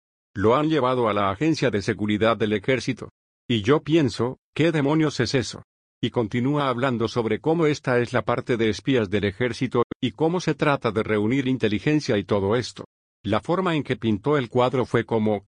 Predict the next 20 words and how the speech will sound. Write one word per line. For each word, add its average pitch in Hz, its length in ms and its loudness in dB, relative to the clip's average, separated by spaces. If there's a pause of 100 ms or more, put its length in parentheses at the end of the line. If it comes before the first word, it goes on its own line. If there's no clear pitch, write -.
(140)
"Vas 120 320 -2
a 175 40 2
usar 139 280 -2
una 123 180 0
gabardina 107 600 0
y 117 60 2
vas 104 260 -2
a 110 60 0
tener 120 300 0
un 117 100 2
maletín 104 720 0
y 120 80 -2
esposas 139 540 -2
alrededor 117 560 0
de 117 100 0
tu 123 160 0
muñeca 127 480 0
conectadas 120 640 -2
al 107 120 -2
maletín". 98 560 -2